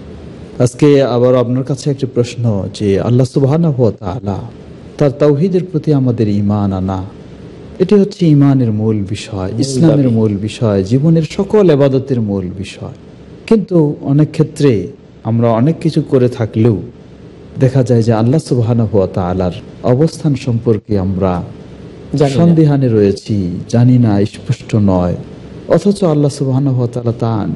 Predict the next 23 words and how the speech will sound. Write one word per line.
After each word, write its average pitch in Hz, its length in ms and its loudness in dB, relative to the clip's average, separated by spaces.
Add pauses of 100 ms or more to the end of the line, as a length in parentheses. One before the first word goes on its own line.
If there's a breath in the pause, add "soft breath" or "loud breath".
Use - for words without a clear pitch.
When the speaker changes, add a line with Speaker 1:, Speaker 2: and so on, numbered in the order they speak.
(240)
Speaker 1:
আমাদেরকে 147 560 2
স্পষ্ট - 440 -6
করে 98 200 2
দিয়েছেন। 90 480 -2 (720)
তো - 60 2
আল্লাহ 143 220 4
রাব্বুল 131 280 0
আলামিন 127 380 0
কোথায়? 131 580 -4 (400)
আমরা 107 240 0
অধিকাংশই, 123 800 2 (100)
অনেক 131 460 2 (120)
মুসলিম 127 380 -2
সমাজ 120 400 0
বিশ্বাস 110 340 -2 (120)
করে 117 140 2
থাকে 117 280 -4
তিনি 117 220 2
সসত্তায় 113 640 -2
সর্বত্র 110 440 0
বিরাজমান। 135 600 0 (600)
বিষয়টি 151 380 2
আপনি 117 440 0